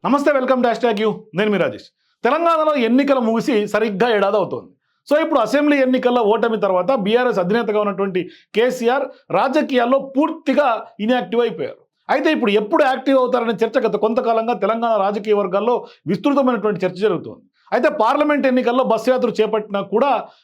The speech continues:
ప్రచారం చేపట్టినా పెద్దగా ఫలితాలు ఆశించినటువంటి మేర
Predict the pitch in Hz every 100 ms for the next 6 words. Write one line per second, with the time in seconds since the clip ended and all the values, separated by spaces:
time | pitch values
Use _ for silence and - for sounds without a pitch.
0 | - 214 277 285 254 226 226 220 269 240
1 | 214 240 302 233 240 240 269 220 220 214
2 | 214 226 214 208 196 196 233 226